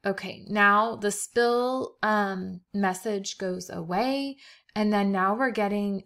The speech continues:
a median for E. So if I go back and I check grade E, eighty-six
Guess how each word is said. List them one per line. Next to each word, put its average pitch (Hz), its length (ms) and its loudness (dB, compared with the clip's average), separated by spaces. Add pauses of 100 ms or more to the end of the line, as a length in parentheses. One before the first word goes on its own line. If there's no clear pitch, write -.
a 202 80 -4
median 214 1000 -4
for 202 840 0 (160)
E. 202 580 -4 (320)
So 202 540 0
if 208 180 -6
I 190 140 -4
go 220 280 -2
back 254 420 0
and 240 140 -6
I 233 140 -6
check - 680 -6 (140)
grade 220 600 -2 (100)
E, 214 720 -4
eighty-six 226 760 -4